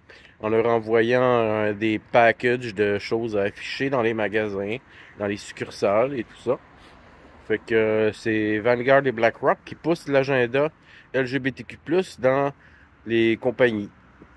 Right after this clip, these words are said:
Là, on parlera pas des banquiers, euh, qui poussent ça dans les banques aussi, là, mais dans les succursales bancaires, mais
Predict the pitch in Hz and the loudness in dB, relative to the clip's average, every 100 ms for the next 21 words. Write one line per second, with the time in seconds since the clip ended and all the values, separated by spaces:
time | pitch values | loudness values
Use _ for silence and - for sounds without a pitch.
0 | - - - - - - - - - - | -20 -20 -20 -20 -20 -20 -20 -20 -20 -6
1 | 120 113 113 117 113 104 120 117 113 101 | 0 2 4 2 2 0 2 4 2 0
2 | 113 110 - 117 123 127 123 110 104 104 | 0 0 -4 -4 0 4 4 4 2 0
3 | - - 104 - - 113 107 107 104 101 | -4 -10 -10 -10 -8 -4 -2 0 -2 -2
4 | 92 110 104 92 90 - 196 339 381 269 | 0 0 -2 -8 -14 -6 -4 -2 -2 -2
5 | 220 - - - - - - - 107 110 | -2 -4 -12 -20 -20 -20 -20 -6 -4 -4
6 | - 127 123 131 131 127 120 104 113 107 | -4 -6 -2 4 6 6 4 4 2 2
7 | 127 175 254 254 - 113 107 | 2 4 2 -2 -2 0 0